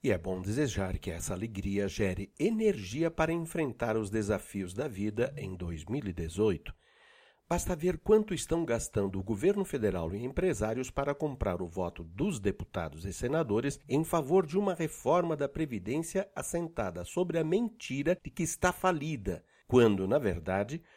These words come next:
o que ela objetiva é aumentar as chances dos donos do capital financeiro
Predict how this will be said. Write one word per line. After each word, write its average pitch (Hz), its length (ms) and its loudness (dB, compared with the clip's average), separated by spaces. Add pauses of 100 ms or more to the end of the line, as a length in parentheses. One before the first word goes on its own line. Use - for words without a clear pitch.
(120)
o 113 80 -6
que - 140 0
ela 98 180 4
objetiva 110 800 0
é - 80 -4
aumentar 95 640 0
as 156 100 -2
chances 127 380 -2
dos 98 240 -4
donos 156 320 2
do - 80 -2
capital 123 420 -2
financeiro 107 680 -4